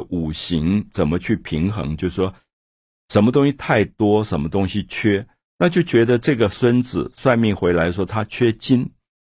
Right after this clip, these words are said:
那就认为说薛宝钗从小有个和尚送他的金锁戴在身上，而且跟他说，你有这个金锁可以保你富贵平安，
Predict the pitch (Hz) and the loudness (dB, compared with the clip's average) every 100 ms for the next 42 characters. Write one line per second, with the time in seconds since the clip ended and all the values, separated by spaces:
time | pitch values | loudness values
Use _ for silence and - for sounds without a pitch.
0 | _ _ 151 151 190 170 196 135 101 98 | _ _ 2 4 2 4 4 4 4 2
1 | - 113 - 190 170 80 76 117 110 113 | 0 0 2 2 2 -2 -2 -2 -2 -2
2 | - _ _ _ _ - 113 175 117 85 | -10 _ _ _ _ 0 2 4 4 2
3 | 78 85 107 90 104 156 117 98 - 131 | 2 0 -2 0 0 2 -2 -2 0 0
4 | 92 104 98 85 - 156 165 - - 78 | -2 -4 -4 -4 -2 0 0 -4 -6 -6
5 | - _ _ _ 117 85 80 - 82 82 | -8 _ _ _ 0 0 -2 -2 -4 -2
6 | 90 58 _ _ _ - 156 131 113 123 | -4 -6 _ _ _ -2 0 0 0 2
7 | 131 127 131 123 - _ _ _ _ _ | 0 0 0 0 -4 _ _ _ _ _
8 | _ _ _ _ _ _ _ - 104 98 | _ _ _ _ _ _ _ 4 4 6
9 | 85 82 170 151 - 151 160 - 82 64 | 4 2 0 0 0 0 0 0 -2 -2
10 | _ _ _ - 127 143 - 87 113 131 | _ _ _ 0 2 2 0 0 2 2
11 | 82 - - 127 - 107 80 - 64 65 | 0 -2 -4 -4 0 0 0 -4 -8 -6
12 | 64 | -8